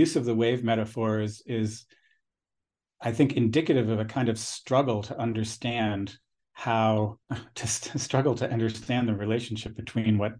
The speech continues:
anthropologists call structure and agency, how, um, how non-institutional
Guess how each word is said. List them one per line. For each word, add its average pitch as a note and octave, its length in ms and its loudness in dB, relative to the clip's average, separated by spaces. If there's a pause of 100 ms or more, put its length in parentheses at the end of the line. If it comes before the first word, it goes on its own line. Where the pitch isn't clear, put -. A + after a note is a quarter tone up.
(140)
anthropologists G#2+ 800 2
call F#2+ 180 2
structure G#2+ 500 -2
and - 120 -2
agency, G2+ 640 -2 (680)
how, G2 640 2
um, F#2+ 460 0 (800)
how G#2+ 380 4
non-institutional A2+ 1700 4